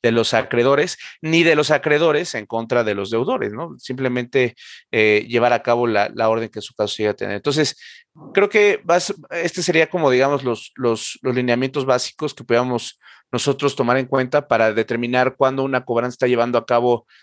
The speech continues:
de manera adecuada y cuándo no. De cualquier forma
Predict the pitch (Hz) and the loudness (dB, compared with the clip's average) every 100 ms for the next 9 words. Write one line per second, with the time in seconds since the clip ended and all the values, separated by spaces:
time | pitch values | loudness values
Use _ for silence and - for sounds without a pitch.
0 | _ 123 127 143 143 139 139 143 139 131 | _ -2 2 2 2 2 2 2 0 0
1 | 139 143 139 131 143 139 185 185 180 170 | -2 -2 -2 -2 -2 -2 -4 -4 -2 0
2 | 165 175 | 0 0